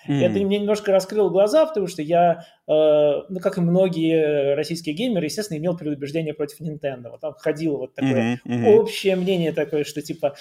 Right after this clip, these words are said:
Speaker 1: ну, Nintendo
Speaker 2: Которое
Speaker 1: это
Speaker 2: ж-,
Speaker 1: для
Speaker 2: живо,
Speaker 1: детей.
Speaker 2: живо и по сей день.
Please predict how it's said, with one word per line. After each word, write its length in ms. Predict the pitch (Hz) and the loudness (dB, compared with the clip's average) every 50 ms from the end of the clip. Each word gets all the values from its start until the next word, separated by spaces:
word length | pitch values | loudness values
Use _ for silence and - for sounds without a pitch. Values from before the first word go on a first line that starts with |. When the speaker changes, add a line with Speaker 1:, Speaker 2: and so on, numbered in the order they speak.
| - - - | -12 -6 -2
Speaker 1:
ну, 120 | 262 277 | 0 0
Nintendo 140 | 240 202 170 | 2 0 0
Speaker 2:
Которое 240 | 233 240 247 220 196 | 0 0 2 2 2
Speaker 1:
это 120 | 156 135 127 | 2 2 2
Speaker 2:
ж-, 80 | - | 2
Speaker 1:
для 120 | 185 185 147 | 2 0 2
Speaker 2:
живо, 480 | 131 127 - - - - 143 - - 151 143 | 2 2 2 2 2 2 2 0 0 0 -2
Speaker 1:
детей. 40 | 143 | -2
Speaker 2:
живо 280 | 123 113 127 143 139 | -2 -2 0 0 0
и 80 | 127 123 | 0 0
по 140 | - 120 107 | -2 -4 -4
сей 200 | - 135 123 110 | -2 -4 -4 -2
день. 300 | 107 113 117 131 170 | -2 -4 -4 -4 -6